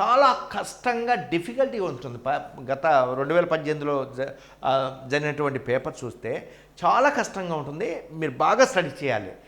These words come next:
ఎందుకంటే నాన్ మ్యాథ్స్ వాళ్ళకి మరి మ్యాథ్స్ అర్థమయ్యే విధంగా మన బుక్స్లోనూ మన వీడియోస్లో మాత్రమే దొరుకుతాయి. So ఈ విషయాన్ని మీరు అందరూ దృష్టిలో పెట్టుకోవాల్సిందిగా కోరుతున్నాను. ఈ సిలబస్ వచ్చేసేసి ఇది కరెంట్ అఫైర్స్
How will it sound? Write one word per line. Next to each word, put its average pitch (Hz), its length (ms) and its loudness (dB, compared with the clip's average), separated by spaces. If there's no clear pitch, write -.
ఎందుకంటే 190 320 2
నాన్ 151 340 4
మ్యాథ్స్ 214 300 0
వాళ్ళకి 185 680 -2
మరి 160 180 6
మ్యాథ్స్ 160 500 4
అర్థమయ్యే 220 440 6
విధంగా 180 720 2
మన 131 200 2
బుక్స్లోనూ 175 720 2
మన 156 200 -2
వీడియోస్లో 151 460 -2
మాత్రమే 147 380 -2
దొరుకుతాయి. 120 480 -6
So 127 60 0
ఈ 123 60 2
విషయాన్ని 135 420 -4
మీరు 123 120 -4
అందరూ 139 220 -8
దృష్టిలో 123 240 -12
పెట్టుకోవాల్సిందిగా 113 460 -10
కోరుతున్నాను. 120 500 -10
ఈ 151 160 -2
సిలబస్ 233 640 2
వచ్చేసేసి 170 880 -2
ఇది 135 420 -4
కరెంట్ 180 320 4
అఫైర్స్ 180 580 0